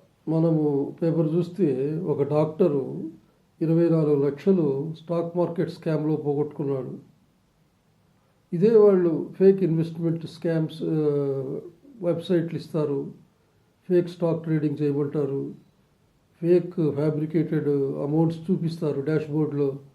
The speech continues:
మనము ఒక యాభై లక్షలు వేస్తే వాళ్ళు ఐదు కోట్లు వచ్చినట్లు, ఒక ఇరవై, యాభై లక్షలు వేస్తే ఒక దానికి మూడింతలు,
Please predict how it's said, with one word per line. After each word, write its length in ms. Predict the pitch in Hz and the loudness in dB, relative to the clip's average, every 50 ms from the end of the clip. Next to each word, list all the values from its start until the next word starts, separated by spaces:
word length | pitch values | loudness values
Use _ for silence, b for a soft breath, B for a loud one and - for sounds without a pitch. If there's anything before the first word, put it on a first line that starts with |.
| _ _ _ _ _ _ _ _ _ _ _ _ | _ _ _ _ _ _ _ _ _ _ _ _
మనము 640 | 165 165 165 170 160 156 156 156 156 156 156 160 160 - - | -2 0 2 2 2 2 2 2 2 4 2 2 0 0 -2
ఒక 180 | 165 170 160 165 160 156 156 151 151 151 151 | -2 -2 0 2 2 2 2 2 2 2 2
యాభై 200 | 160 160 151 151 | 2 2 2 2
లక్షలు 380 | 156 156 160 156 160 - 170 170 | 4 2 2 2 2 2 2 2
వేస్తే 280 | 165 165 165 - 180 165 | 2 0 0 0 0 2
వాళ్ళు 540 | 156 156 151 147 143 147 143 143 147 151 | 2 2 2 2 2 0 0 0 0 2
ఐదు 180 | 151 156 151 156 | 2 2 2 2
కోట్లు 380 | 156 175 170 170 170 170 170 151 | 2 2 2 2 0 -2 -2 -4
వచ్చినట్లు, 640 | 143 143 147 - 147 151 147 - - 170 151 143 151 156 B B B B B B _ - | -4 -4 -6 -6 -8 -8 -8 -6 -6 -6 -6 -6 -8 -12 B B B B B B _ -6
ఒక 60 | 147 156 151 147 139 139 123 123 135 139 | -4 -2 -2 0 -2 -2 -4 -6 -6 -6
ఇరవై, 880 | 135 147 147 151 156 151 147 151 151 147 143 151 147 - 78 - - 160 | -4 -2 -2 0 0 0 2 0 0 0 0 0 -2 -4 -4 -4 -2 0
యాభై 220 | 160 156 156 147 156 | 0 2 2 2 2
లక్షలు 280 | 156 156 156 - 165 | 0 0 0 0 0
వేస్తే 460 | 160 165 160 - - 190 190 196 196 B B B B B B B _ _ _ - | 0 0 0 -2 -2 -2 -2 -2 -4 B B B B B B B _ _ _ -4
ఒక 180 | 160 151 147 143 | -2 0 0 0
దానికి 380 | 151 151 147 139 147 147 - - - 185 | 2 0 0 0 -2 -4 -6 -6 -6 -4
మూడింతలు, 500 | 165 165 165 156 156 151 160 160 143 | 0 0 2 2 0 0 0 0 0